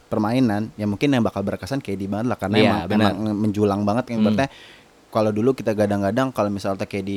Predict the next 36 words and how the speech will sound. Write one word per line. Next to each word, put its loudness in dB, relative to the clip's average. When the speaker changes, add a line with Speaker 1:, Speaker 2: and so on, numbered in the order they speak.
Speaker 1:
sama -4
Russell -4
Westbrook, -2
waktu -8
masih -4
zaman -4
mainnya -4
di -6
O -8
K -10
C, -2
pasti -8
kita -4
ngelihatnya -2
K -10
D -6
dulu, 0
kita -6
nggak -2
akan 0
Speaker 2:
Iya. 2
Speaker 1:
memungkirin -4
itu, -2
Speaker 2:
Iya. -2
Speaker 1:
gitu 0
loh. -6
Nah, -2
yang -2
terjadi 0
permasalahannya 0
bahwa 2
K -8
D 4
ini 2
kan 2
cabutnya 0